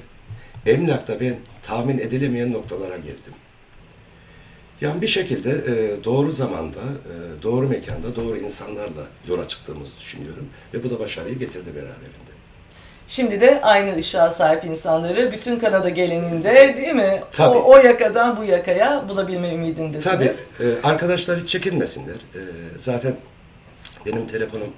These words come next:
Speaker 1: yirmi dört saat açık. E, her şekilde ulaşabilirler. E, kesinlikle bir, e,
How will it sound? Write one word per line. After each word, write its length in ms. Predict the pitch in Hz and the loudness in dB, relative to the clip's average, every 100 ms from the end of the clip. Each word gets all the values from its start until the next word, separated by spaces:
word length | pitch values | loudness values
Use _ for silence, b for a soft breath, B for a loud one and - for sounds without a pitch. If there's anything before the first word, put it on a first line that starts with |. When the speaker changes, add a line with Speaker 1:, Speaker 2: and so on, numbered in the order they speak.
| b b - | b b -12
Speaker 1:
yirmi 200 | 110 107 | -8 -6
dört 160 | 110 110 | -6 -6
saat 280 | - 90 71 | -6 -8 -10
açık. 220 | - 69 | -14 -16
E, 240 | - - 78 76 65 b b - | -18 -18 -16 -16 -18 b b -6
her 100 | 113 | -4
şekilde 380 | - - 87 | -4 -6 -8
ulaşabilirler. 800 | 78 76 - 69 67 69 - 69 - b b b b b b b - | -8 -10 -12 -14 -16 -16 -16 -20 -20 b b b b b b b -16
E, 40 | - 87 85 | -12 -12 -8
kesinlikle 640 | 107 - 113 120 113 107 | -4 -2 -2 -2 -2 -4
bir, 140 | 104 110 | -4 -6
e, 220 | - 90 | -6 -10